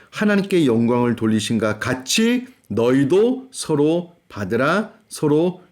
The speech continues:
용납하라." 그러므로 오늘 로마서 십오 장 일 절에서 십삼 절까지의 가장 핵심적인 교훈은 "그리스도를 본받아 성도들도 서로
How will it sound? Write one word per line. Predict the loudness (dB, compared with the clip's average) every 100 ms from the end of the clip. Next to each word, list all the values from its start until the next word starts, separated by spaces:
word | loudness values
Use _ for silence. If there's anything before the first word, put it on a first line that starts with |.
| -4
용납하라." | -2 0 -2 -4 -6 -4 -6 -4
그러므로 | 0 2 2 0 -4 -20 -8
오늘 | -2 0
로마서 | 2 0 -2
십오 | -2 -2
장 | 0 0
일 | 0
절에서 | -2 -2 -2
십삼 | -4 -4 -2 0
절까지의 | 0 0 -2 -2
가장 | -2 0
핵심적인 | 0 -2 -6 -2 0 0 0
교훈은 | 0 0 2 2 -2 -6 -20 _
"그리스도를 | -2 0 0 2 0 0
본받아 | 0 -2 0 0 0 0 -2 -6 _ -14
성도들도 | -4 0 2 2 2 2 0 0 -6
서로 | -6 -2 0 0 -2